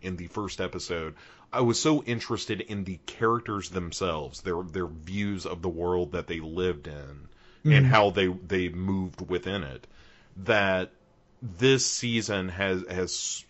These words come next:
Speaker 1: showed me that Nick Pizzolatto doesn't do that naturally,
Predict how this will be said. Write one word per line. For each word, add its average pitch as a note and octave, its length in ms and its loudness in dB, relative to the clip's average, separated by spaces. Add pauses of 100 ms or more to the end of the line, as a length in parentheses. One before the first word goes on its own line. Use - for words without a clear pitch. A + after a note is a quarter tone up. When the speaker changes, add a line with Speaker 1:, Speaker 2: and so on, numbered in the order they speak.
Speaker 1:
showed F#2+ 540 -2
me E2+ 500 -6 (540)
that F2 460 2 (640)
Nick A2+ 500 0
Pizzolatto F2+ 880 4 (960)
doesn't F#2 540 2
do F#2 160 -2
that F2+ 240 0
naturally, D#2+ 760 -6